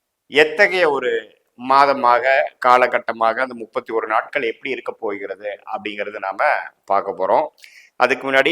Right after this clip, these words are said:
ஃபர்ஸ்ட் டைம் நம்மளோட சேனல் வரவங்க மறக்காம சப்ஸ்கிரைப் பட்டன் கிளிக் பண்ணுங்க. உங்களுக்கு பிடிச்ச வீடியோஸ் நீங்க ஷேர் பண்ணலாம். இப்ப பாத்தீங்கன்னா, மேஷ ராசிக்காரர்களுக்கு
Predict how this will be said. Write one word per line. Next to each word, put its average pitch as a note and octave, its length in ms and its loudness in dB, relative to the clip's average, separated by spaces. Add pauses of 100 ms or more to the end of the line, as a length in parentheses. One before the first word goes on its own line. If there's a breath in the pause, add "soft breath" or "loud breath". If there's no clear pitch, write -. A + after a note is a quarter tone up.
ஃபர்ஸ்ட் - 300 0
டைம் D#3+ 160 -4
நம்மளோட B2 320 -4
சேனல் B2 320 -6
வரவங்க A#2 280 -4 (300)
மறக்காம B2 440 -4 (180)
சப்ஸ்கிரைப் A2 480 -6
பட்டன் G2+ 260 -8
கிளிக் G#2 240 -12
பண்ணுங்க. G#2 240 -4 (240)
உங்களுக்கு A2 340 -14
பிடிச்ச A2+ 240 -12
வீடியோஸ் F#2+ 380 -10
நீங்க F2+ 180 -18
ஷேர் F2 300 -6
பண்ணலாம். D#2+ 320 -18 (600 soft breath)
இப்ப D#3+ 180 -2
பாத்தீங்கன்னா, G3+ 420 4 (520)
மேஷ A#3 420 4
ராசிக்காரர்களுக்கு C#3 1300 2